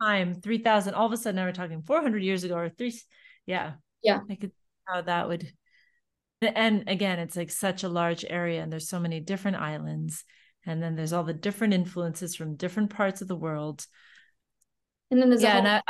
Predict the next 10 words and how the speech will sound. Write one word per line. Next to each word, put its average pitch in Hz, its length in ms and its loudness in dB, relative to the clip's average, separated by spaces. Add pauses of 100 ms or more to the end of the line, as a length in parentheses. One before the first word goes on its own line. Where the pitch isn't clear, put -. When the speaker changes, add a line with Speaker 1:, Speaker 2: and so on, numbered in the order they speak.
(440)
Speaker 1:
I, 226 260 -4
Speaker 2:
and 190 120 -2
all 202 80 0
that 208 180 0
stuff. - 420 -2
Like, - 160 -2 (960)
there's 226 180 0
just 233 180 -2
a 226 80 2
lot. 220 320 -2